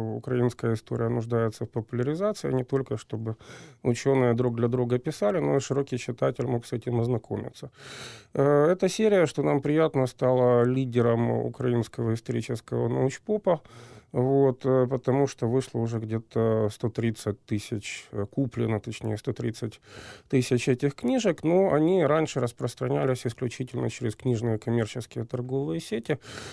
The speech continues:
А щас у нас появилась возможность распространить эту литературу бесплатно, э, в те регионы, где знакомство с историей Украины или слабое, вот, где больше советского наследия, где рядом происходит военный конфликт, и,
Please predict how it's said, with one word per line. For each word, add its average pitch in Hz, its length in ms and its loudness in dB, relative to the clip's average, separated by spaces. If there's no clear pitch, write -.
А 127 100 2
щас - 320 2
у - 20 2
нас 143 160 2
появилась 131 480 2
возможность 131 540 0
распространить 120 800 -2
эту 117 300 -2
литературу 113 580 -2
бесплатно, 117 800 0
э, 123 520 6
в 107 80 -4
те 139 160 4
регионы, 127 640 4
где 117 380 2
знакомство 120 500 0
с 117 140 -2
историей 120 340 2
Украины 120 720 2
или 110 360 0
слабое, 131 640 4
вот, 117 340 4
где 120 300 2
больше 113 720 2
советского 117 640 0
наследия, 139 640 0
где 113 340 2
рядом 117 360 2
происходит 113 580 -2
военный 117 420 0
конфликт, 190 640 -6
и, 143 160 0